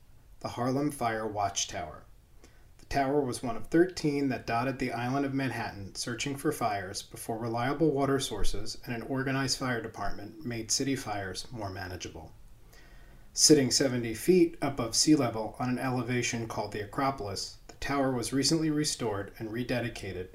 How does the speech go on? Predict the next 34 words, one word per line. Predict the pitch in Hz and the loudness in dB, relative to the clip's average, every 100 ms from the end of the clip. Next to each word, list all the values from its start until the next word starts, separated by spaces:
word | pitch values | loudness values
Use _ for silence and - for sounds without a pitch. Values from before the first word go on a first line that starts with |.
| - | -18
with | - | -14
its | - - | -12 -6
five | 123 131 135 | -2 -2 -2
thousand | 131 127 143 | -2 -2 -4
pound | 131 135 143 127 | -4 -4 -2 0
bell | 107 90 87 - - | 0 -2 -6 -16 -16
hanging | - 113 104 98 - | -6 -6 -4 -8 -8
in | 104 | -6
the | 95 | -2
center. | - 90 90 82 - - - - - | -2 -2 -6 -8 -10 -16 -18 -20 -8
To | - | -4
talk | - 226 247 | 6 6 8
a | |
little | 156 165 143 | 8 10 10
bit | 139 | 6
about | 123 120 113 | 6 2 2
why | 117 110 104 | 0 0 0
she | - - 220 | -2 -2 0
loves | 110 95 | -2 -2
Harlem | - 92 92 113 185 - | 0 0 0 -4 -6 -8
is | 104 98 98 | -8 -6 -4
Megan | 98 101 95 92 | -4 -4 -4 -6
McMahon. | 90 - 87 92 156 226 - - - - - - | -8 -6 -4 -2 -4 -6 -10 -20 -20 -20 -20 -8
Her | - 120 | -2 0
and | 113 104 | 0 -2
her | 113 | -2
husband | 95 107 110 104 | -2 -4 -4 -2
are | 104 | -4
educators | - 107 107 - 120 165 214 - | -6 -6 -6 -4 -2 -2 -4 -4
who | 117 | -4
started | 107 - 113 104 98 | -2 -2 0 0 0
out | 98 98 - | 0 -2 -4
in | 98 | -6
Brooklyn, | 95 127 190 202 | -6 -4 -2 -2